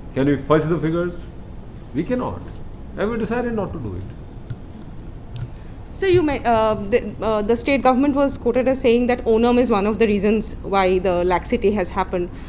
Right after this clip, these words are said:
Speaker 2: I believe there have been some protests also happening with people sloganeering and all that. Uh, is that, did that also contribute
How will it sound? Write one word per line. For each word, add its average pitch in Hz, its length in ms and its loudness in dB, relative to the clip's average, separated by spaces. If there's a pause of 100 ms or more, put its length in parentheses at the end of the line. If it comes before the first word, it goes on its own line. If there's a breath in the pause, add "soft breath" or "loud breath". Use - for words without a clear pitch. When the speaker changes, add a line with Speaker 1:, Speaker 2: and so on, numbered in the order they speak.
(160 loud breath)
Speaker 2:
I 262 140 4
believe 339 320 8 (180)
there 277 200 4
have 320 200 4
been 359 140 10
some 349 180 4
protests 269 400 2
also 302 260 2
happening 247 440 4
with 233 160 2
people 226 280 2
sloganeering 208 640 2
and 190 100 0
all 196 160 0
that. 196 400 -2
Uh, 220 160 -4
is 220 160 -2
that, 233 180 -2
did 247 180 0
that 269 200 6
also 302 240 4
contribute 262 480 0